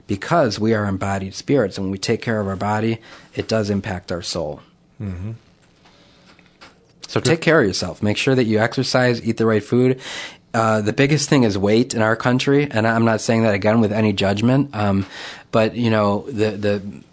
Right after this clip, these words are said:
Speaker 1: even more than smoking sometimes is, is just, uh, being overweight. So,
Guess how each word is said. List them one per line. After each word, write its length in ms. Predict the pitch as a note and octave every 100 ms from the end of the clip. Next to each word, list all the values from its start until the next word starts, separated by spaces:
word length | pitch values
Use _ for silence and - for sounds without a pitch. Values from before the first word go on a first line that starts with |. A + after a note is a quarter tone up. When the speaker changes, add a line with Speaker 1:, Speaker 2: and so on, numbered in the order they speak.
| _ - G2
Speaker 1:
even 240 | A#2 C#3
more 320 | G#2+ A2+ B2+ A#2+
than 540 | G#2+ G2+ G2+ B2+ A2
smoking 480 | - A2 D3 C#3+ G2
sometimes 560 | G2+ G2+ G#2 G2+ G2+
is, 240 | G2 G#2 G2+
is 300 | A2 G2+ G2
just, 500 | A#2 C3 - - -
uh, 160 | G#2 G2
being 260 | G2 G#2+ A2
overweight. 560 | G#2+ G2+ G2+ D3 -
So, 380 | - A2 G2+ G2